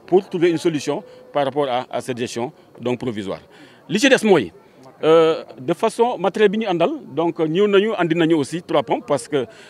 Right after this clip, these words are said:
bi ñuy ñëw dañu wax ni kat li ñu xalaat naam station bi la, mais sinistré ci la bokk. Moo tax ñu ñëw ak deux pompes, moto pompe ak benn électropompe boo xam ni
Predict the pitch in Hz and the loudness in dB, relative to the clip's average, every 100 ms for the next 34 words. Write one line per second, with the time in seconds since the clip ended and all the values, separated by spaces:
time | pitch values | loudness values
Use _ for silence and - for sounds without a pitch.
0 | - - 139 202 190 185 160 165 151 180 | -20 -2 0 4 6 6 4 2 2 -2
1 | - - - _ - - _ _ 110 175 | -4 -8 -20 _ -20 -20 _ _ -6 -2
2 | 247 233 190 - - - - - - - | 0 0 -2 -2 -8 -20 -20 -20 -20 -20
3 | - - - 104 143 214 226 180 107 - | -20 -20 -16 -10 -6 0 2 2 -2 -10
4 | - - 165 160 127 135 294 - - - | -10 -2 -2 0 -2 -4 -6 -16 -20 -8
5 | 123 165 - 190 - 190 - 170 127 - | 0 0 0 -4 2 2 2 0 0 -6
6 | - - - - 139 170 185 202 196 170 | -16 -20 -20 -6 -2 2 2 2 0 0
7 | 143 131 240 - 190 175 175 160 151 - | -2 0 0 2 0 2 0 2 0 -4
8 | - - - 151 135 127 214 214 190 180 | -8 -20 -8 -6 -2 2 2 2 0 -2
9 | 185 170 160 123 - - - - - 117 | 0 0 -2 -4 -12 -20 -20 -20 -8 0
10 | 175 - 165 156 247 | 0 2 2 2 0